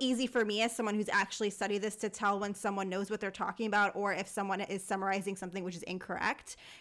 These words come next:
And there's so much more of that now than there used to be. And I don't know if it's the meme's fault or if it's social media's fault and now everyone has a microphone, but I can tell you that the majority of what you see out there, and quite frankly,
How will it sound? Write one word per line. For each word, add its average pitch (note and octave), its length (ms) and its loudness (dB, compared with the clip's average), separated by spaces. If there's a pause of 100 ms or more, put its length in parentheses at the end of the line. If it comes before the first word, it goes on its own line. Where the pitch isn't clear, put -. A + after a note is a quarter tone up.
(100)
And A3 120 4
there's A3+ 200 4
so A#3 140 4
much A3+ 240 2
more G3+ 260 2
of G3 120 2
that F#3 220 2
now F#3 440 2
than G3+ 120 -2
there F#3+ 120 0
used A3+ 320 0
to G3+ 60 -4
be. D#3+ 180 0
And - 120 -4
I A3 120 2
don't B3 140 2
know A#3+ 120 4
if A#3 120 4
it's A#3 260 0
the G3+ 160 -2
meme's G3 420 0
fault D#4+ 420 4
or A3 140 4
if G#3+ 100 -2
it's G3 140 -4
social G#3 300 0
media's F#3+ 360 -2
fault F#3+ 220 -2
and G3 80 -2
now F#3+ 140 -2
everyone F#3 340 0
has F#3 160 -2
a F3 60 -2
microphone, D4 640 0 (400)
but G#3+ 80 2
I G#3 80 4
can C4 180 2
tell B3 240 2
you C4+ 160 2
that G#3 400 4
the G#3+ 140 0
majority A#3+ 460 2
of A#3 60 0
what - 120 0
you G#3 80 -4
see D#4+ 240 -4
out D#4 220 4
there, G#3 360 2 (280)
and B3 100 0
quite D#4+ 280 4
frankly, C4+ 560 4